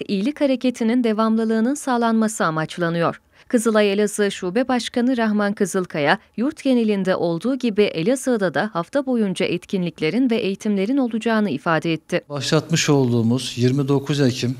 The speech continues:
Speaker 2: dört Kasım aralığındaki Kızılay faaliyetlerimiz, okullarımızda öğrencilerimize Türk Kızılay'ını tanıtmak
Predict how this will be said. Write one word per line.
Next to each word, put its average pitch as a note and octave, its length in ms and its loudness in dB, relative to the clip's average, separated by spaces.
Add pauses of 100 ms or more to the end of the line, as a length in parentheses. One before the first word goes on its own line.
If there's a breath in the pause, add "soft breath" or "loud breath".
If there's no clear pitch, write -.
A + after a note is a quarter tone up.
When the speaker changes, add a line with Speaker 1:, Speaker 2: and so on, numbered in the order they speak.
(220)
Speaker 2:
dört D3+ 200 2
Kasım C#3 400 0
aralığındaki A#2 680 0
Kızılay D3+ 480 2
faaliyetlerimiz, A2 1160 -2 (300)
okullarımızda B2+ 840 0
öğrencilerimize A#2+ 1040 0
Türk - 240 -8
Kızılay'ını C3+ 500 2
tanıtmak A2+ 640 -4